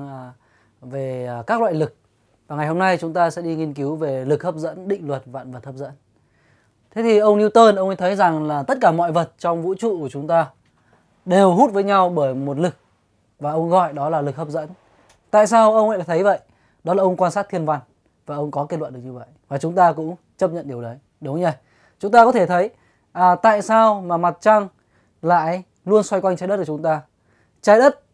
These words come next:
tại sao lại luôn xoay quanh mặt trời? Các hành tinh tại sao luôn xoay quanh mặt trời? Đó là do lực hấp dẫn.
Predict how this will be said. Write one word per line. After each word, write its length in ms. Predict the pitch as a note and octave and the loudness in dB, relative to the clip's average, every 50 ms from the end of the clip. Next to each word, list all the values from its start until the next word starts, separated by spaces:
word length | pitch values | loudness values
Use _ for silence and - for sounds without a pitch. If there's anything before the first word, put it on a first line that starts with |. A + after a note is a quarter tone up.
| _ | _
tại 160 | - G#3+ F#3+ F3+ | -4 -4 -4 -2
sao 220 | - G#3+ G#3 G#3 | 2 2 4 4
lại 100 | F#3+ E3+ | 2 2
luôn 320 | F3+ G3 G3 G3+ G#3 G#3+ A3+ - _ | 2 2 4 4 2 2 -2 -8 _
xoay 260 | _ - - G3+ F#3+ | _ -6 -4 -2 -2
quanh 240 | - F#3+ F#3 F3+ F3 | -2 -2 -4 -2 -4
mặt 120 | D#3 C#3 - | -6 -8 -6
trời? 300 | - C#3+ B2+ A#2+ A#2+ A#2+ _ _ | -6 -6 -6 -6 -10 -14 _ _
Các 100 | - B3+ | -6 -4
hành 180 | B3+ A#3+ G#3 F3+ | -2 -2 0 2
tinh 260 | - A3+ A3+ G#3+ G3+ | 4 4 4 4 0
tại 160 | G3+ F3+ E3 | -4 -6 -6
sao 200 | - - F#3 F#3 | -4 -4 -2 -2
luôn 260 | F#3 F3+ F3+ F#3 F#3 | 0 0 0 0 0
xoay 220 | F#3 - - F#3 E3 | -2 -4 -6 -4 -4
quanh 160 | F3 E3+ D#3+ | -4 -6 -6
mặt 100 | C#3+ A#2+ | -8 -10
trời? 200 | - - B2 A#2 A2+ _ _ _ _ _ _ _ _ - | -10 -14 -16 -16 -16 _ _ _ _ _ _ _ _ -2
Đó 140 | F3 E3 G3 | 2 4 4
là 100 | G#3 F3+ | 4 4
do 300 | D#3 E3 D#3+ D#3+ E3 - - _ _ - | 4 4 2 2 2 0 -4 _ _ -6
lực 180 | D#3 D#3 D3+ | -6 -6 -6
hấp 120 | - D#3 C#3+ | -6 -10 -10
dẫn. 180 | C#3 C#3+ - | -10 -10 -12